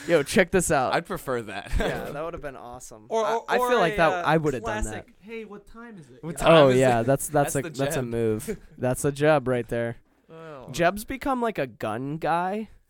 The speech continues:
Speaker 3: Oh.
Speaker 1: which is, like, frightening
Speaker 2: He
Speaker 1: to
Speaker 2: just,
Speaker 1: me
Speaker 2: like,
Speaker 1: a little
Speaker 2: knows
Speaker 1: bit.
Speaker 2: people who owns guns.
Speaker 1: And he wants an A K?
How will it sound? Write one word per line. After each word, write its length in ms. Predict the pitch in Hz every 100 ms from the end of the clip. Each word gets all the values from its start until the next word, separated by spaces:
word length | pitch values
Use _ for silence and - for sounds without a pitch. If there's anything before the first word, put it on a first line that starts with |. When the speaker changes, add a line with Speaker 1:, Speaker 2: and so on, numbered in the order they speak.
| _ 151
Speaker 3:
Oh. 560 | 165 190 226 196 123
Speaker 1:
which 220 | - 175 196
is, 120 | 180
like, 140 | 175
frightening 480 | - 135 131 - 185
Speaker 2:
He 60 | 196
Speaker 1:
to 40 |
Speaker 2:
just, 80 | 185
Speaker 1:
me 60 |
Speaker 2:
like, 60 | 190
Speaker 1:
a 40 |
little 180 | 196 143
Speaker 2:
knows 60 | 165
Speaker 1:
bit. 80 | 202
Speaker 2:
people 200 | 147 143
who 160 | 135 117
owns 260 | 117 120
guns. 480 | 104 101 98 98 -
Speaker 1:
And 100 | 196
he 100 | 208
wants 540 | 156 135 156 220 - -
an 140 | 160 156 -
A 160 | 127
K? 480 | 151 220 208 220 240